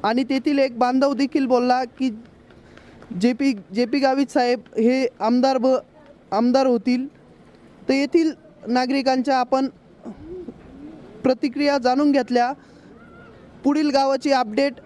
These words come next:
बघण्यासाठी प्रबंधभूमी चॅनलला सबस्क्राईब करा आणि बेल काय, बेल आयकॉन दाबा आणि बघत रहा प्रबंधभूमी महाराष्ट्र न्यूज. मी प्रबंधभूमी महाराष्ट्र न्यूजसाठी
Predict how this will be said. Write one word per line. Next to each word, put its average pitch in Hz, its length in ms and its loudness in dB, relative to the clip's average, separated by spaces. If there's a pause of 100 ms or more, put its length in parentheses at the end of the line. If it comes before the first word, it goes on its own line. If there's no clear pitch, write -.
बघण्यासाठी 262 720 0
प्रबंधभूमी 277 760 2
चॅनलला 262 500 0
सबस्क्राईब 285 640 -2
करा 254 260 2 (300)
आणि 240 140 -2
बेल 262 220 0
काय, 269 200 0 (160)
बेल 262 220 0
आयकॉन 262 340 0
दाबा 247 320 0 (220)
आणि 240 140 -2
बघत 269 320 2
रहा 277 300 2 (340)
प्रबंधभूमी 262 760 2 (100)
महाराष्ट्र 233 580 0
न्यूज. 196 340 -4 (540)
मी 285 120 4
प्रबंधभूमी 285 720 4
महाराष्ट्र 269 540 0
न्यूजसाठी 247 680 0